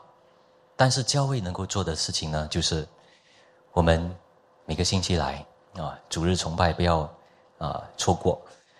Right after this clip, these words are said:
啊，开小组，啊，大家可以的话也来小组，然后有侍奉的东西的话，等一下我们会，牧师会讲一点，啊，这个牧师的那个，那个，啊，那个 off chart，啊，这个运作图，啊，那教导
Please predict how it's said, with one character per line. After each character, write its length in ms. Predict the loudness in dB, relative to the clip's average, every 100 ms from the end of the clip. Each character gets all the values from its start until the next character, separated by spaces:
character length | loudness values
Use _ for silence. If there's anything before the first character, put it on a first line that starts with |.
| _ -16
啊， 160 | -14 -2
开 160 | 0
小 260 | 2 4 4
组， 300 | 2 -2 -4 -14 _ -14
啊， 220 | -12 -12 -18 _
大 120 | -4 0
家 100 | 0
可 140 | 0
以 60 | 0
的 100 | 0
话 240 | 0 -2
也 120 | -4
来 160 | 0 0
小 220 | 2 2
组， 200 | 0 -4 -12 _ _ _ _ _ _ _
然 140 | -4 -2
后 120 | -2 -4
有 100 | -4
侍 260 | 0 0
奉 200 | 0 -2
的 80 | -2
东 160 | -4 -4
西 140 | -2
的 100 | 2
话， 260 | 2 2 -4 -18 -18
等 80 | -8
一 40 |
下 100 | -2
我 40 | 0
们 100 | 0
会， 220 | -2 -2 -10 -10
牧 100 | -4
师 140 | 0 0
会 120 | 0
讲 160 | 0
一 80 | -2
点， 180 | -2 -4 -6 -20 _
啊， 220 | -12 -12 -16 -20 -8
这 100 | -2
个 80 | 0
牧 140 | 0
师 160 | 0 0
的 160 | 0
那 100 | 0
个， 220 | -2 -4 -6 -20 -12
那 100 | -4
个， 260 | 0 2 0
啊， 340 | -2 -4 -4 -10 -12
那 120 | -8
个 200 | -6 -6 4
off 160 | 4 6
chart， 260 | 0 -2 -4 -8
啊， 140 | -8 -6
这 80 |
个 160 | -2 0
运 200 | 2 0
作 180 | 2 2
图， 280 | 0 -6 -6 -14 -20 -20 -20 -20 _
啊， 200 | -16 -16 -10
那 100 | -2
教 260 | 4 6
导 480 | 6 4 4 0 -8